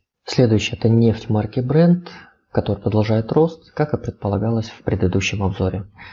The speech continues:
Цена после образования локального дна около отметки сорок девять тридцать два выросла до отметки пятьдесят четыре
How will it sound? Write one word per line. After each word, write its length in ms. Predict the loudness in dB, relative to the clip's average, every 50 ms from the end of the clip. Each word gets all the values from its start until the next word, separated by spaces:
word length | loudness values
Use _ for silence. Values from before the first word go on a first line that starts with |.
| -20 _ _
Цена 240 | -2 2 2 4 4
после 300 | 2 0 -2 0 0 0
образования 580 | 2 2 2 2 2 2 2 2 2 2 2 2
локального 500 | 2 0 0 0 0 0 2 0 0 0
дна 360 | 2 2 0 0 0 -2 -6 -14 -12 _ 0
около 340 | 0 0 2 0 2 2
отметки 680 | 0 0 0 0 0 0 -2 -4 -6 -6 -6 -6 -8 -12 _
сорок 320 | -4 -2 0 2 2 0
девять 360 | 0 0 0 0 -2 -4 -4
тридцать 340 | -4 -4 -4 -4 -2 -2 2
два 300 | 4 4 4 2 0 -4 -10 _ _ -4
выросла 460 | 0 2 2 2 2 0 -4 -4 -4
до 140 | -2 -2 -4
отметки 440 | -2 -4 -4 -4 -4 -4 -8 -12 -8
пятьдесят 500 | -4 -4 -4 -4 -4 -2 -2 -2 -2 -2
четыре 640 | -4 -6 -4 0 0 2 2 2 0 -4 -6 -8